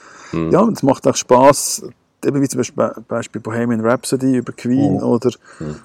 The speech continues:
Speaker 2: den Rocketman
Speaker 1: Ja.
Speaker 2: habe ich noch nicht gesehen über Elton John, aber das sind dann schon wieder
Speaker 1: Ja, den
Speaker 2: Sachen,
Speaker 1: Ja.
Speaker 2: hast du gesehen, Rocketman?
Speaker 1: Ja, ja, hab ich gesehen. Ich bin, äh, kein Elton, aber ich weiß, dass der echt gut ist, aber, äh, von dem habe ich auch nichts, aber ich hab mir den Film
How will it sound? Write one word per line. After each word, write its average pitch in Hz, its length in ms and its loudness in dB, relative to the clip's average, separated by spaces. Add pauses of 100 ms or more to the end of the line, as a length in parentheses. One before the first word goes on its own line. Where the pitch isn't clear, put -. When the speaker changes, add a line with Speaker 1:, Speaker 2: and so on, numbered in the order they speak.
(220)
Speaker 2:
den 120 140 -2
Rocketman 135 520 0
Speaker 1:
Ja. 139 60 0
Speaker 2:
habe 127 120 -4
ich 117 40 -10
noch 123 80 -2
nicht 139 160 -8
gesehen 147 300 0
über 147 140 -2
Elton 147 280 -4
John, 160 480 -6
aber 113 140 -8
das 139 180 -8
sind 160 200 -8
dann 143 100 -4
schon 151 180 -2
wieder 156 160 2
Speaker 1:
Ja, 226 60 6
den 123 140 4
Speaker 2:
Sachen, 143 680 -4 (440)
Speaker 1:
Ja. 117 80 2
Speaker 2:
hast - 80 -4
du 135 40 -2
gesehen, 131 360 -2 (180)
Rocketman? 127 480 -4 (140)
Speaker 1:
Ja, 104 160 6
ja, 110 120 6
hab 107 100 0
ich - 80 -8
gesehen. - 220 -14
Ich 95 140 -4
bin, 113 320 -2
äh, 80 400 -4
kein - 300 -2
Elton, 85 420 -4
aber 101 160 4
ich - 100 0
weiß, 131 180 2
dass 123 180 -4
der 107 260 -4 (120)
echt - 260 -4
gut 92 220 -6
ist, - 200 -10
aber, 87 260 -6
äh, 80 360 -6
von - 100 -6
dem 95 140 -4
habe 95 100 -4
ich - 100 -12
auch 120 120 0
nichts, 165 120 -4
aber 135 120 2
ich - 60 -8
hab - 80 -6
mir 123 60 -2
den 113 80 -4
Film - 140 -2